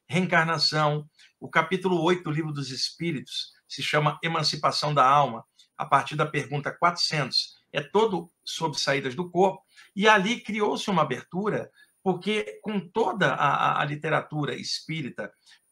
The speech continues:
com primeiramente os livros do Allan Kardec na época, depois o pessoal da, daquela época, Leon Denis, Gabriel Delany, Camilo Flammarion, um pouquinho mais à frente o Ernesto Bozan, todo esse pessoal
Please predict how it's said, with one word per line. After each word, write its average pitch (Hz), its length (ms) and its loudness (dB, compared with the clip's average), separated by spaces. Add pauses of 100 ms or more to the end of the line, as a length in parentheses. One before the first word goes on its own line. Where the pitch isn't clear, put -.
(140)
com 156 240 -4
primeiramente 170 600 2
os 175 80 0
livros 165 240 0
do 175 80 2
Allan 170 220 2
Kardec 165 560 -2
na 170 160 2
época, 127 400 -6 (320)
depois 151 300 0
o 175 100 -2
pessoal 170 600 4 (240)
da, 151 200 6
daquela 131 420 4
época, 151 320 2
Leon 156 280 0
Denis, 151 440 -2
Gabriel 143 400 0
Delany, 139 540 -2
Camilo 156 360 -2
Flammarion, 151 680 0 (440)
um - 100 -8
pouquinho 165 320 -4
mais 160 160 0
à 135 80 2
frente 151 360 -4
o 151 40 0
Ernesto 139 340 -2
Bozan, 123 380 0 (320)
todo - 180 4
esse - 160 -4
pessoal 180 600 4